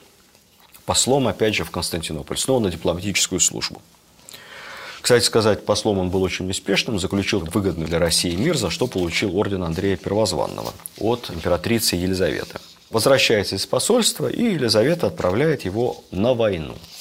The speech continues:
В Финляндию. Там как раз очередная война со Швецией была. Я все время об этом вам говорю, напоминаю, что весь восемнадцатый век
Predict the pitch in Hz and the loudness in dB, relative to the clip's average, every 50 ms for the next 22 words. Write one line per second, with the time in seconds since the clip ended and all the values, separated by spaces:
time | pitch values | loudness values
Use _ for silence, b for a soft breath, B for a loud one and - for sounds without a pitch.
0 | - - - - 170 151 117 87 78 - - 69 - - 107 95 87 - - - | -14 -4 0 2 4 6 6 4 2 0 -4 -6 -4 -2 -2 -2 -4 -4 -2 0
1 | 156 147 - - 120 - 127 139 147 156 147 135 120 120 117 120 120 110 - 110 | 0 0 0 0 2 2 2 4 4 6 6 6 6 6 4 4 2 2 0 0
2 | 107 - 90 73 - - - 71 76 69 69 67 73 71 - - 92 98 85 - | 0 0 -2 -2 -4 -4 -4 -4 -4 -4 -4 -4 -4 -6 -2 0 0 2 2 2
3 | 104 101 98 90 82 82 80 80 - - 87 85 90 98 92 92 98 98 120 160 | 2 2 2 2 0 0 -2 -4 -6 -6 -6 -6 -4 -4 -4 -2 -2 0 0 0
4 | - - 147 107 87 - 92 92 104 135 175 - 131 107 - - - 107 127 113 | 0 -2 -4 -4 -4 -4 -4 -4 -2 -2 -2 -2 -2 -2 -4 -4 -2 -2 0 0
5 | - 90 90 - - 101 104 92 80 82 - - - 85 67 62 - - | 0 -2 -2 -2 -2 -2 -2 -4 -2 -4 -4 -4 -4 -4 -4 -6 -6 -8